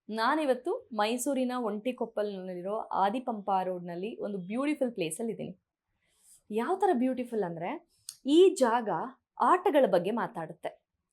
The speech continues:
ಆಟಗಳು ಅದ್ರಲ್ಲಿ ಏನ್ ಸ್ಪೆಷಲ್ಲು? ನಾವ್ ಎಂತೆಂಥ ದೊಡ್ಡ ದೊಡ್ಡ ಫುಟ್ಬಾಲು, ಕ್ರಿಕೆಟ್ ಅಂತ ಆಟಗಳು ನೋಡಿದೀವಿ, ಹಾಕಿ ನೋಡಿದೀವಿ ಅಂದ್ರೆ, ಇದು ಬಹುಶಃ ಅದೆಲ್ಲದಕ್ಕಿಂತ ವಿಭಿನ್ನ ಹಾಗೆ ವಿಶೇಷ. ನಮ್ಮ ಭಾರತೀಯ ಪಾರಂಪರಿಕ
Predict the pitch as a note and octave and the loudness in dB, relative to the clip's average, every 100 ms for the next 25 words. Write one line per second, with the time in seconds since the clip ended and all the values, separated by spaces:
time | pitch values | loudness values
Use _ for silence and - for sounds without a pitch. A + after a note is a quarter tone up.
0 | _ - F4+ G#4 F4 D#4 D#4+ F#3 C4 E4+ | _ 0 2 4 4 4 4 4 4 2
1 | C#4 C#4 - A3+ - G3+ F#3+ G3 - G#3 | 2 -2 -2 -2 0 -2 -4 -4 -6 -2
2 | F#3+ G#3 A#3 C4+ B3+ G#3+ G3 F#3 G3+ G3 | -2 -4 -2 0 2 0 0 -2 -4 -6
3 | - A3 G3 G3 F#3 F3+ F3+ G#3 G3+ A3 | -10 -8 0 2 2 0 -2 -4 -4 -4
4 | G3 F#3 F3+ F3+ F#3+ F#3 F3 E3+ E3 E3+ | -6 -8 -8 -8 -6 -6 -6 -10 -8 -6
5 | F#3+ F#3+ F#3+ G#3+ E3+ C#3 D3 D#3+ D#3 D#3+ | -6 -6 -6 -6 -8 -8 -8 -10 -8 -6
6 | C4 - _ _ A#3+ D4 A#3 D4+ - _ | -6 -8 _ _ 0 2 2 0 -8 _
7 | G3+ B3+ F4 F#4 F#4 F#4+ D#4 A3 C#4 E4+ | 0 2 2 2 4 6 4 2 4 6
8 | G#4 G4 F4 D#4+ D4+ C4 A3 C#4+ E4 G#4 | 6 4 2 0 -2 -2 -2 -4 -4 -6
9 | - _ _ _ - D#4 F#4 A#3+ G#3+ - | -10 _ _ _ -4 2 4 4 0 0
10 | F3 - - - _ _ _ _ A#3+ C4+ | 0 -2 -10 -14 _ _ _ _ 0 2
11 | C#4+ A#3 A#3 A3+ C4 D#4 D4 D#4 F#4 - | 4 2 6 8 6 4 -2 -2 0 4
12 | A3+ G#3 A#3+ C#4 C4+ G#3+ | 6 8 4 0 -4 -4